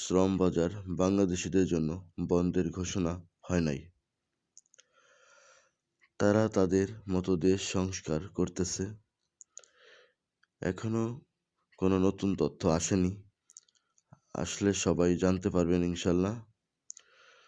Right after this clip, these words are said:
নতুন করে কেউ এমন কিছু করবেন না, যেন ওই দেশের শ্রম বাজার নষ্ট হয়। আল্লাহ পাক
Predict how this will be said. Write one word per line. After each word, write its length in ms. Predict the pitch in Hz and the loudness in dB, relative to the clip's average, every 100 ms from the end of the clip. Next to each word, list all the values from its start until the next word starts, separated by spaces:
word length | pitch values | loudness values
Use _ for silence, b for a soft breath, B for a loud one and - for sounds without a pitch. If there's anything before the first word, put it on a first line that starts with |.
| B B | B B
নতুন 300 | 107 110 120 117 | -4 0 0 0
করে 220 | 113 104 | 0 0
কেউ 220 | 98 101 98 | 2 2 4
এমন 240 | 95 95 98 | 4 2 0
কিছু 280 | - 92 - 92 | -2 -4 -4 -4
করবেন 380 | 92 90 95 98 | 0 2 2 2
না, 120 | 92 87 92 87 92 90 | 0 -2 -8 -14 -10 0
যেন 220 | 92 90 87 85 - _ b b b b | 2 2 0 -4 -12 _ b b b b
ওই 120 | 90 95 | 0 2
দেশের 340 | 90 90 80 | 2 0 -4
শ্রম 300 | - 87 87 | -4 -2 0
বাজার 280 | 85 85 82 80 85 | 2 0 0 -4 -4
নষ্ট 280 | 90 92 - | -2 -2 -4
হয়। 240 | 82 73 80 _ _ _ _ _ _ _ _ _ _ _ _ _ - _ _ b b b b b b b b b b b | -6 -8 -12 _ _ _ _ _ _ _ _ _ _ _ _ _ -20 _ _ b b b b b b b b b b b
আল্লাহ 240 | - 101 107 | 2 4 4
পাক 200 | 110 113 | 4 2